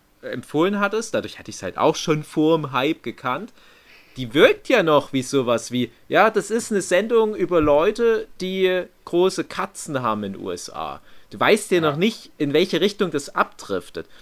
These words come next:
Speaker 1: Und ich dachte dann, ach, das ist nicht so interessant. Es ist selbst für ein D-Max-artiges Format nicht ganz so interessant, weil die D-Max-Sachen ja davon leben, dass die so charismatische Hauptcharaktere haben.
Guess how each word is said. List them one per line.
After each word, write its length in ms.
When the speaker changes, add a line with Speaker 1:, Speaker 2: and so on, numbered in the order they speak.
Speaker 1:
Und 480
ich 160
dachte 300
dann, 160
ach, 180
das 180
ist 220
nicht 240
so 140
interessant. 800
Es 100
ist 300
selbst 480
für 140
ein 460
D-Max-artiges 1400
Format 560
nicht 300
ganz 380
so 160
interessant, 680
weil 140
die 120
D-Max-Sachen 800
ja 100
davon 340
leben, 480
dass 220
die 100
so 400
charismatische 1080
Hauptcharaktere 1000
haben. 300